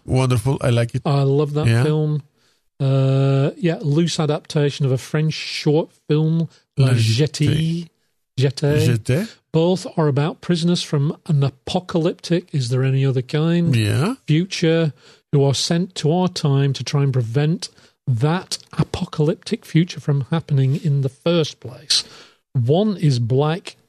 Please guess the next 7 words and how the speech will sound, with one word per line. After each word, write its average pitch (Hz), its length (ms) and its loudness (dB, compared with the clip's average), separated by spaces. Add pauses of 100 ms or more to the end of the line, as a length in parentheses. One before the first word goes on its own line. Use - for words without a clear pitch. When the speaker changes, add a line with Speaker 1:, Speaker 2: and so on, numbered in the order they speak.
(340)
Speaker 2:
and 135 200 2
white 156 540 0 (240)
and 139 260 0 (100)
told 160 680 0 (100)
with 131 180 0
still 151 540 -2
images. 123 720 0